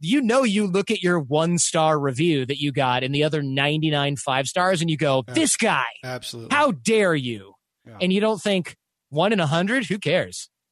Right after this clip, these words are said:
Speaker 1: It's fine. I'm
Speaker 2: Yeah.
Speaker 1: okay with that. There's no valid feedback here." Or there's some valid feedback there. They expressed it in a weird way, but, you know, ninety-nine percent of the people gave me five stars. So what am I crying about? I will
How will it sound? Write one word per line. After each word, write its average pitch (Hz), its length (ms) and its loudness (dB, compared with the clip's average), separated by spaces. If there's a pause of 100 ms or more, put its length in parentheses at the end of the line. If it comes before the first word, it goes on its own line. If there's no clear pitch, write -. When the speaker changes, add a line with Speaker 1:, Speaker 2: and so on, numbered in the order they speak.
(120)
Speaker 1:
It's 180 140 0
fine. 120 380 -2 (160)
I'm 139 100 -2
Speaker 2:
Yeah. 160 60 2
Speaker 1:
okay 127 220 -2
with 98 120 -12
that. 92 200 -16 (100)
There's 147 160 -4
no 160 80 -2
valid 135 320 0
feedback 120 420 -6
here." 95 220 -14 (240)
Or 202 260 2 (180)
there's 311 160 2
some 285 120 -2
valid 190 240 2
feedback 165 380 0
there. 175 220 2 (280)
They 196 160 2
expressed 202 400 0
it 170 100 -4
in 170 60 -4
a 165 40 0
weird 151 220 2
way, 147 220 2
but, 156 180 0 (240)
you 233 120 0
know, 151 160 2 (140)
ninety-nine 180 440 0
percent 170 260 -2
of 156 40 0
the 143 60 -2
people 170 300 -2
gave 151 160 0
me 143 80 -4
five 151 240 0
stars. 165 320 -2
So 139 200 -2 (180)
what 160 120 2
am 160 80 0
I 175 140 2
crying 113 300 -4
about? 101 320 -10
I 180 160 2
will 190 400 0